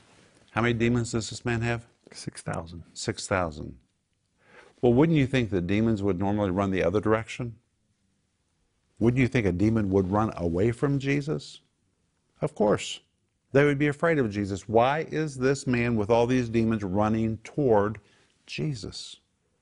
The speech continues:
Speaker 1: You would think they'd be running away from Jesus. But at this moment, they're running toward Jesus.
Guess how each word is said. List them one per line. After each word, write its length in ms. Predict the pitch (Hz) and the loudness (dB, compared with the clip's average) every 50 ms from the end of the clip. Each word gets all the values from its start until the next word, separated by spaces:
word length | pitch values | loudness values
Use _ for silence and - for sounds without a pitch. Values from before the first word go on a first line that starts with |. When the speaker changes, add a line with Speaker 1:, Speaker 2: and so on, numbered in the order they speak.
| _ _ - | _ _ -2
Speaker 1:
You 160 | 110 123 156 | 0 2 2
would 120 | 165 160 - | 2 2 0
think 200 | - 110 120 - | -2 -2 -2 -2
they'd 180 | 123 123 120 | -2 -4 -2
be 80 | 127 131 | -2 -2
running 340 | 123 120 120 131 151 143 143 | 0 0 0 2 0 0 0
away 240 | 147 143 160 208 | 0 0 -2 -2
from 220 | 208 - - 98 78 | -4 -4 -4 -6 -6
Jesus. 640 | 67 71 69 60 - - _ - - - - - _ _ _ _ _ _ _ _ _ _ _ _ _ _ _ _ _ _ _ _ _ _ _ _ _ _ _ _ _ _ _ _ _ _ _ _ _ | -6 -8 -12 -14 -16 -18 _ -20 -20 -20 -20 -20 _ _ _ _ _ _ _ _ _ _ _ _ _ _ _ _ _ _ _ _ _ _ _ _ _ _ _ _ _ _ _ _ _ _ _ _ _
But 80 | - 143 | 2 2
at 80 | 135 - | 4 4
this 180 | 180 185 - | 2 2 2
moment, 280 | 165 151 156 151 139 - | 4 2 2 2 2 2
they're 120 | 143 135 | 2 2
running 380 | 131 143 143 143 151 147 147 143 | 2 2 2 2 2 2 0 -2
toward 320 | - 156 180 185 175 143 | -4 -4 -4 -2 -2 -4
Jesus. 640 | 120 98 87 73 69 67 69 - - - - - | -4 -4 -4 -6 -6 -8 -12 -14 -14 -16 -18 -20